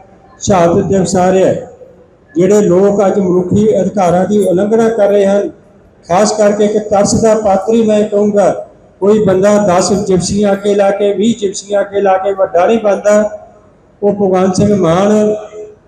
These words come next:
ਤੇ ਦੇਸ਼ ਦਾ ਪ੍ਰਧਾਨ ਮੰਤਰੀ ਇਹ ਕਿਰਤ ਕਰਨ ਜੋ ਦੇਸ਼ ਦੇ ਇਸ ਖਿੱਤੇ ਦੇ ਲੋਕਾਂ ਦੀਆਂ ਕੁਰਬਾਨੀਆਂ ਨੂੰ ਭੁੱਲ ਕੇ ਕਤਲੇਆਮ ਕਰਵਾ ਰਿਹਾ, ਜ਼ੁਲਮ ਕਰਵਾ ਰਿਹਾ, ਜੋ ਬੰਦੀ ਸਿੰਘਾਂ ਨੂੰ ਰਿਹਾ ਨਹੀਂ ਕਰਦੇ,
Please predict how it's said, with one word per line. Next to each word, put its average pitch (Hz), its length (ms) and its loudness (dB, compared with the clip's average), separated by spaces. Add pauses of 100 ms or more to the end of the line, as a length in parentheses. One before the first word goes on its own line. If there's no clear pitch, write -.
(100)
ਤੇ 202 160 0
ਦੇਸ਼ 190 360 -2
ਦਾ 202 140 2
ਪ੍ਰਧਾਨ 196 400 0
ਮੰਤਰੀ 196 420 0 (520)
ਇਹ 190 120 -4
ਕਿਰਤ 208 320 2
ਕਰਨ 208 360 2
ਜੋ 208 200 2
ਦੇਸ਼ 202 380 0
ਦੇ 202 200 2 (680)
ਇਸ 208 300 0
ਖਿੱਤੇ 214 300 0
ਦੇ 220 120 2
ਲੋਕਾਂ 202 320 0
ਦੀਆਂ 202 220 0
ਕੁਰਬਾਨੀਆਂ 196 600 -2
ਨੂੰ 202 180 -8
ਭੁੱਲ 175 220 0
ਕੇ 208 240 2 (600)
ਕਤਲੇਆਮ 220 520 2
ਕਰਵਾ 202 260 0
ਰਿਹਾ, 202 140 2
ਜ਼ੁਲਮ 202 340 -2
ਕਰਵਾ 190 320 0
ਰਿਹਾ, 202 260 2 (680)
ਜੋ 208 160 4
ਬੰਦੀ 185 360 0
ਸਿੰਘਾਂ 208 300 0
ਨੂੰ 208 120 2
ਰਿਹਾ 185 260 2
ਨਹੀਂ 202 220 0
ਕਰਦੇ, 202 480 0